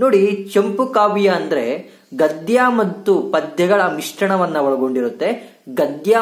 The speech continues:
ಮತ್ತು ಪದ್ಯಗಳಿಗೂ ಸಹ ಹೆಚ್ಚಿನ ಆದ್ಯತೆಯನ್ನ ಕೊಡುತ್ತೆ. ಆದ್ರೆ ಈ ಒಂದು ದುರ್ಗಸಿಂಹ ರಚನೆ ಮಾಡಿರುವಂತಹ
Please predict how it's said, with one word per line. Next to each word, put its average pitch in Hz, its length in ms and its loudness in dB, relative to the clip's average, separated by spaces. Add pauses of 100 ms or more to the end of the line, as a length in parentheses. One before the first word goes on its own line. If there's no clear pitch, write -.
ಮತ್ತು 214 220 -2
ಪದ್ಯಗಳಿಗೂ 185 680 0
ಸಹ 175 180 0
ಹೆಚ್ಚಿನ 175 400 -4
ಆದ್ಯತೆಯನ್ನ 151 500 -2
ಕೊಡುತ್ತೆ. 123 320 -4
ಆದ್ರೆ 170 380 -2
ಈ 196 160 0
ಒಂದು 147 360 -4
ದುರ್ಗಸಿಂಹ 202 580 0
ರಚನೆ 175 300 -2
ಮಾಡಿರುವಂತಹ 139 600 -2